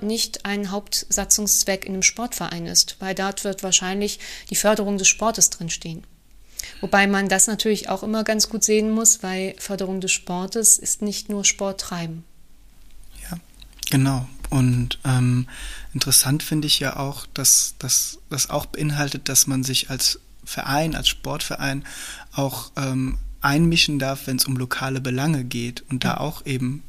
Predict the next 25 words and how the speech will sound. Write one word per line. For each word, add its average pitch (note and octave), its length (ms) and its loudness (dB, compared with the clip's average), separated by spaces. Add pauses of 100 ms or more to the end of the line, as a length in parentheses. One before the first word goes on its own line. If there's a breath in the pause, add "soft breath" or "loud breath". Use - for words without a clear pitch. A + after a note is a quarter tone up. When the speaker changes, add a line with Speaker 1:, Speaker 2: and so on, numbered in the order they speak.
(140)
Speaker 2:
politisch C3 440 -2
aktiv D3 440 -2 (140)
werden B2 300 -2
darf, B2+ 360 -4 (400 loud breath)
wenn C3 180 4
es - 400 8
quasi C3 380 -4
der C3 140 2
soziale C3+ 580 4
Nahraum, C#3 600 0 (540 loud breath)
äh, C3+ 240 2
beeinträchtigt - 680 -2
ist. - 320 -2 (320)
Ähm, B2+ 340 0
und C3+ 220 -2
auch C3 240 -2
dann C#3 400 2
in C#3+ 180 0
Themen C#3+ 460 2
einmischen C#3 480 0
kann, C3+ 200 -4
die C3 80 -2
jetzt B2+ 260 0 (360)
auch, C3+ 260 -4 (400)
äh, C#3 200 -2